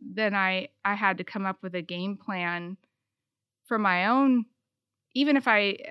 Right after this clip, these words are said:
uh, had decided to stay married, it, i-, it's not a healthy relationship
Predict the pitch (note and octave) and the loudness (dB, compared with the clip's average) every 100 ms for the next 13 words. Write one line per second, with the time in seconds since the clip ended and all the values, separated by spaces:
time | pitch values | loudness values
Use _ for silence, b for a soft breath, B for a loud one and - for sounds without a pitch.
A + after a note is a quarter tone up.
0 | - - A3 G3+ G#3 G3 F#3+ F#3 F#3 - | -10 -6 -4 -4 -2 0 -2 -2 -8 -8
1 | G3+ G3 F#3+ E3+ E3 F#2 - - - - | -4 -4 -4 -6 -8 -8 -8 -10 -12 -10
2 | G3+ _ _ _ _ - - - - D3+ | -10 _ _ _ _ -20 -16 -16 -12 -10
3 | G3 - A#3 F#3+ F3 G3 G#3 - F3+ E3+ | -8 0 4 4 4 0 -2 -2 -6 -4
4 | E3 F3+ F3+ F#3+ - F3+ | -4 -4 -4 -6 -6 -6